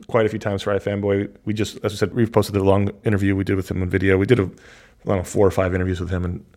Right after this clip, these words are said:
over the years. But, you know, you don't ever know him. He doesn't ever know you. But I, he did know some people, and I, we know somebody he did kind of know. And I talk, remember talking to them. The, the, the Stan Lee documentary that came out, I don't know,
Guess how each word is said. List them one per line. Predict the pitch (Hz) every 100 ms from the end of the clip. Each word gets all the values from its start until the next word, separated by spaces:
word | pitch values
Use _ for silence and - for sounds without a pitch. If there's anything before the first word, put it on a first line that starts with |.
| _
over | 101 95
the | 95
years. | 95 -
But, | 110 110 - - - - - 190
you |
know, | 175
you | 180
don't | 180 175
ever | 151 143
know | 139 147
him. | 120 120
He | 117
doesn't | 123 127
ever | 117
know | 117
you. | 110 131
But | 120 -
I, | 127
he | 123
did | 135 160
know | 139
some | - 135
people, | 117 110 107
and | 123
I, |
we | 120 117
know | 120
somebody | - 113 107
he | 104
did | - -
kind | 120 110
of | 98
know. | 101
And | 101
I | 104
talk, | 113 -
remember | 135 127
talking | - 110 - 107
to |
them. | 98 101 98 101 - _
The, | - 127
the, | 117 -
the | 143
Stan | 190 185
Lee | 165
documentary | 135 131 120 120 113
that | -
came | 107 104
out, | 92 - -
I | 107
don't |
know, | 95